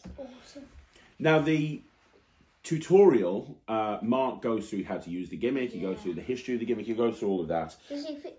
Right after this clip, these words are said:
Speaker 1: does he teach you how to fix it?
Speaker 2: No, he doesn't, actually, and that's a good point, he doesn't. But to be honest
Speaker 1: Is there live performance?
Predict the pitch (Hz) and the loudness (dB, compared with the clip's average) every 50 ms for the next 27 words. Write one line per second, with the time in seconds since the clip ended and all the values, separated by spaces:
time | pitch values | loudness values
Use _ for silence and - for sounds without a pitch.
0 | _ _ _ _ - 277 285 294 277 262 269 269 - - 269 269 262 262 - - | _ _ _ _ -10 -10 -8 -8 -10 -10 -12 -14 -14 -12 -12 -12 -12 -12 -14 -16
1 | - - - - - - - 180 - - - _ _ _ _ _ _ _ _ _ | -14 -14 -14 -14 -14 -20 -20 -20 -20 -20 -20 _ _ _ _ _ _ _ _ _
2 | _ _ _ _ - - 143 170 196 233 269 294 294 269 214 - 247 - - - | _ _ _ _ -14 -8 -4 -2 0 0 0 -2 -4 -6 -6 -4 -6 -6 -4 -4
3 | 220 143 - 110 - - - - 85 87 95 113 127 - - - 139 120 - 131 | -8 -6 -6 -6 -8 -8 -10 -10 -8 -6 -6 -6 -6 -8 -10 -10 -10 -8 -6 -6
4 | 117 104 95 110 104 131 127 110 - 98 - - - 147 165 185 214 196 117 92 | -6 -6 -6 -6 -4 -4 -2 -2 -4 -4 -6 -6 -4 0 0 2 2 0 -2 -4
5 | - - 254 - 294 277 277 269 247 - 254 - 247 226 208 196 214 226 - | -6 -10 -10 -8 -8 -6 -6 -6 -8 -10 -12 -14 -14 -14 -14 -14 -18 -20 -20